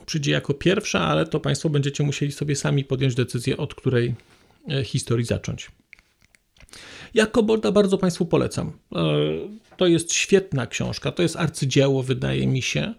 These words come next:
Mm, aczkolwiek jest to rzecz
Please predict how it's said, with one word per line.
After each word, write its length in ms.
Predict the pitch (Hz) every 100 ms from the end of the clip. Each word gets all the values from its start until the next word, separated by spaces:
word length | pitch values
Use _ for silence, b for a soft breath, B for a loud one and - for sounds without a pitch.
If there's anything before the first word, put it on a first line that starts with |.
| B B B B B B -
Mm, 360 | 196 202 - - _ _ _ _ _ _ _ _ _ _ -
aczkolwiek 580 | 147 - 208 180 175 180
jest 220 | 165 -
to 100 | 156
rzecz 480 | 143 143 - -